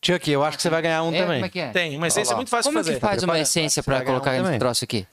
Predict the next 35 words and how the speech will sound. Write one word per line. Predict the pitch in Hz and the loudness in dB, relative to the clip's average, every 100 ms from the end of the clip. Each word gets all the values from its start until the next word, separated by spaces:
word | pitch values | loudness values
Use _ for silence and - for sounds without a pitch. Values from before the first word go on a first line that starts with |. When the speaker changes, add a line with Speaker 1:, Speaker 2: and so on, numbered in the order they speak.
| - | -4
Speaker 3:
Por | 220 | 0
exemplo, | 226 202 147 | 0 -2 -2
tu | 156 | -2
vai | 196 | 0
pescar, | 214 - 214 226 220 - _ | 0 0 0 0 -4 -10 _
tu | - | -2
vai | 190 | 0
Speaker 1:
Alho. | 185 | 2
Speaker 3:
pes-, | 196 - - _ - | -2 -6 -12 _ -4
tu | 165 | -2
vai | 196 | 0
pescar... | 196 - 240 | 0 0 0
Não, | 262 202 | 0 2
alho | 190 220 240 | 0 2 2
é, | 233 | 2
Speaker 1:
<laughs> | 233 226 214 208 | 2 2 2 2
Speaker 3:
realmente... | 220 247 208 196 - 147 - 135 - | 2 0 0 -2 -2 -6 -8 -10 -2
seria | 208 214 | 0 2
uma | 233 | 0
opção. | 240 - 160 107 - - - - - | 0 0 -2 -4 -12 -20 -20 -20 -4
Mas | 170 175 170 - - | 0 2 2 0 -2
é, | - 170 165 160 151 147 143 - _ - _ _ _ _ _ _ _ _ _ _ _ | 0 2 4 4 2 2 -2 -8 _ -20 _ _ _ _ _ _ _ _ _ _ _
é | 147 143 139 139 135 127 | 0 2 2 2 0 0
camarão | 160 156 | 0 0
pré-cozido. | 170 170 165 143 165 311 - _ _ _ _ _ _ _ 110 | 0 0 0 2 2 0 -2 _ _ _ _ _ _ _ -10
Speaker 2:
Aham. | 98 113 156 - _ _ _ _ - | -6 -4 -6 -10 _ _ _ _ -4
Speaker 3:
Aí | 147 | -2
você | 143 160 | 0 0
coloca | 165 170 165 | 0 0 0
num | 160 | 0
potinho | 143 - 175 285 - _ _ _ _ _ _ | 0 0 0 -2 -8 _ _ _ _ _ _
com | - 170 170 | -4 0 2
azeite | 160 175 160 | 2 0 0
de | |
oliva. | 180 165 120 110 | 0 2 0 -2